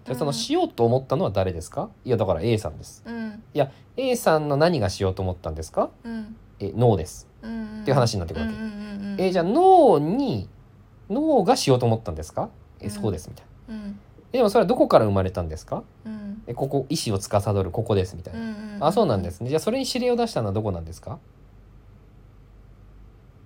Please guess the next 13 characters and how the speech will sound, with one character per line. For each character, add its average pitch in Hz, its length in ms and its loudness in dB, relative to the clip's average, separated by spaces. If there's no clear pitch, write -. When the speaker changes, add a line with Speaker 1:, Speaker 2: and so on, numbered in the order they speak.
Speaker 2:
な 202 140 -8
い 170 100 -10
よ 170 80 -12
ね。 180 260 -16
Speaker 1:
な 123 220 2
い 101 80 0
で 92 180 -2
す。 - 240 -14
Speaker 2:
そ 175 640 -8
う - 20 -12
ね。 202 520 -6
Speaker 1:
は 110 180 0
い。 85 120 -8